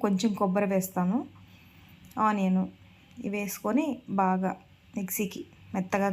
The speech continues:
గ్రైండ్ చేసుకొని వేసుకుంటాను. అందులో టమాటాలు కూడా వేసి కొంచెం బాగా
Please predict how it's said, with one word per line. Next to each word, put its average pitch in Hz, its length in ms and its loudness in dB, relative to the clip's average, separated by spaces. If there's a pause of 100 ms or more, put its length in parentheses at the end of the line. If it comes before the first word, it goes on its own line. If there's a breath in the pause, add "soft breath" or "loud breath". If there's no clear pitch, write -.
గ్రైండ్ 190 260 6
చేసుకొని 190 380 2
వేసుకుంటాను. 180 640 0 (420)
అందులో 196 360 2 (680)
టమాటాలు 196 500 4
కూడా 190 200 2
వేసి 233 280 2 (760)
కొంచెం 202 260 0 (180)
బాగా 185 300 2